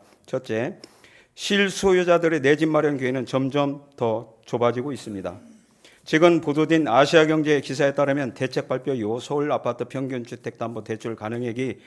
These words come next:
약 일억 칠천만 원 감소했습니다. 특히 강북구의 주택담보대출 가능액은 일억 팔천만 원 이상 급감하며 강남보다 더 큰 타격을 받았습니다.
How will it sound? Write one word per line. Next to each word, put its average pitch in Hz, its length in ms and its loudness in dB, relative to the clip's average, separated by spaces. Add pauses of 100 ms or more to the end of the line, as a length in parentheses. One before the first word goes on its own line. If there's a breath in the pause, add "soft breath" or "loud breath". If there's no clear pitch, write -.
(380 soft breath)
약 143 400 4
일억 156 380 6
칠천만 147 500 -4
원 139 160 -4
감소했습니다. 104 800 -8 (460 soft breath)
특히 147 280 -4
강북구의 147 720 0
주택담보대출 143 920 -4
가능액은 123 560 -4 (420 soft breath)
일억 170 520 6
팔천만 156 500 0
원 143 100 -4
이상 135 360 -2
급감하며 143 720 -4
강남보다 127 600 -4
더 123 140 -6
큰 151 180 -4
타격을 156 480 -2
받았습니다. 98 680 -10